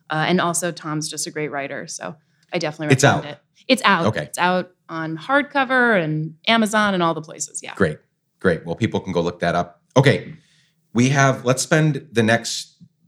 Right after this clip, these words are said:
Speaker 2: larger chunk of our hour together talking about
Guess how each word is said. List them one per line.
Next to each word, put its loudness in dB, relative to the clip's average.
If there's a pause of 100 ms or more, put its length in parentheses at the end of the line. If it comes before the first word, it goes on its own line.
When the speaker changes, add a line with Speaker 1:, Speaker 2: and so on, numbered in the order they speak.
(120)
Speaker 2:
larger 2
chunk -2
of -8
our 0
hour -2
together -6 (140)
talking 0
about -2